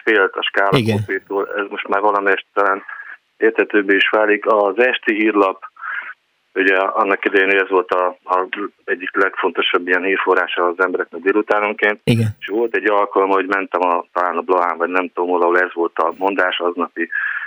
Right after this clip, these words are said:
Speaker 1: ö, ugye, rikkancs szöveg, hogy elfogták a Skála Kópét.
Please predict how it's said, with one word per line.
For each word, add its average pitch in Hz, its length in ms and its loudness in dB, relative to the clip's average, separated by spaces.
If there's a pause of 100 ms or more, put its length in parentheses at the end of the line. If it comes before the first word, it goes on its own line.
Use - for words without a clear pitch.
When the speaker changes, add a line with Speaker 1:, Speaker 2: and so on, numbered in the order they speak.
(280)
Speaker 1:
ö, 87 380 2 (180)
ugye, 82 340 0
rikkancs 92 500 -2 (160)
szöveg, 107 260 2
hogy - 260 -2
elfogták 175 800 2
a 165 120 4
Skála 160 480 2
Kópét. 110 500 0